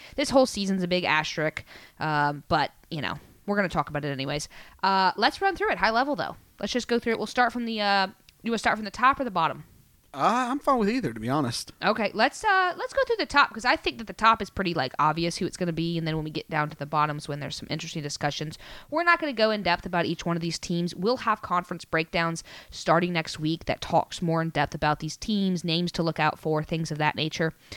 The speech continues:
Speaker 1: Uh, but I just kinda wanna talk about, uh, you know, one through, we'll go five at a time and just talk about the, the rankings, what we, uh, agree with, what we don't agree with, or, uh, you know, uh, who's, who's overrated, who's underrated, things like that, okay?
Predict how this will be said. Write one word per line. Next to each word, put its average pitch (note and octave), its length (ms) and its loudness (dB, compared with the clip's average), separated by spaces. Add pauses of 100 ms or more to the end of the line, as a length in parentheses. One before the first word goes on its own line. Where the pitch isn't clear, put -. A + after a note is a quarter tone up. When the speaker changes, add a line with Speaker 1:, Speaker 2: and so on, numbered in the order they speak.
(240)
Speaker 1:
Uh, E3+ 260 2
but G#3 80 0
I A3 60 4
just C#4+ 140 -2
kinda D#4+ 120 -2
wanna D#4 120 0
talk C4+ 260 2
about, A#3+ 320 0 (420)
uh, F#3 340 2
you G3 120 -2
know, E3+ 140 0
one G3 240 2
through, G#3+ 240 0
we'll F3+ 160 -2
go G#3+ 120 0
five G#3 280 4
at G#3 80 -4
a - 20 -10
time G3 300 2
and G3+ 80 0
just F#3 160 -6
talk F#3 180 0
about F3 400 -4
the, F3 180 4
the E3+ 160 0
rankings, F3+ 480 0
what F3+ 140 2
we, F3 240 0
uh, D#3+ 280 2
agree F3 240 0
with, F#3 180 0
what D3+ 60 -4
we D#3 60 -2
don't E3+ 160 0
agree E3+ 200 -4
with, F3 240 0
or, D#3+ 240 0
uh, D3+ 180 2
you E3+ 140 -2
know, D3 180 -2 (640)
uh, D3 720 0
who's, G#3+ 220 2
who's A3 280 0
overrated, G3 560 0
who's F#3 160 -2
underrated, C#3+ 420 0
things D3+ 200 -2
like C#3 120 -4
that, B2+ 160 0
okay? A3 300 2